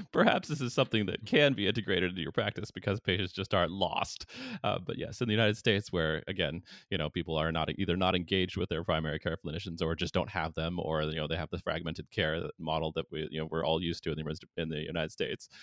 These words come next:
then yes, perhaps there, there's a lot of barriers to implementing this in a, in a, in a way that actually improves individual patient outcomes.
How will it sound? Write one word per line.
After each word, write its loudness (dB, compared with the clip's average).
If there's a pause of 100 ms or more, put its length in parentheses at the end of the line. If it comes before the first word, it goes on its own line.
(180)
then -4
yes, -6
perhaps -8
there, -6 (300)
there's -4
a 0
lot 0
of -12
barriers -2
to -12 (100)
implementing -10
this -8
in -10
a, -4 (160)
in -14
a, -8 (120)
in 2
a 4
way 6
that -2
actually -6
improves -6
individual -6
patient -6
outcomes. -16